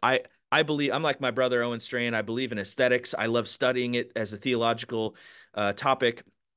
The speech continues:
Beauty and God's love for, for using beauty to speak truth. And this image, I believe,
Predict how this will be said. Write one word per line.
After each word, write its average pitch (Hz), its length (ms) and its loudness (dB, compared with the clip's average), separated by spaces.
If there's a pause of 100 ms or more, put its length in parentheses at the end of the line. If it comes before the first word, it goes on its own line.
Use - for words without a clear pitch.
(380)
Beauty 131 380 2
and 101 100 -6
God's 123 320 0
love 117 320 -2
for, 101 340 -6 (280)
for 113 240 -2
using 120 560 0
beauty 113 320 0
to 110 160 -6
speak - 260 -6
truth. 98 400 -8
And 110 140 -4
this 131 220 0
image, 131 380 0
I 113 120 2
believe, 107 540 -2